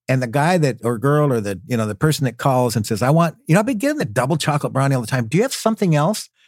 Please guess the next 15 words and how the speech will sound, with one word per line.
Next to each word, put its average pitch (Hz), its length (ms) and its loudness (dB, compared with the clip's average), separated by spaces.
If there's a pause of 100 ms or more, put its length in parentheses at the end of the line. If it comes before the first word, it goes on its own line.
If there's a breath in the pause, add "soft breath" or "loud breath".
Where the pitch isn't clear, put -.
(360 loud breath)
They 147 80 2
can 151 120 0
say, 139 120 0
"You 127 120 2
know 180 120 2
what? 208 240 -2
We 165 120 0
just - 280 -2
tried 135 340 0 (180)
all 160 220 2
seven 156 460 -2
of 120 80 -2
our 113 100 -2
chocolate 113 380 -4
brownies. 104 460 -2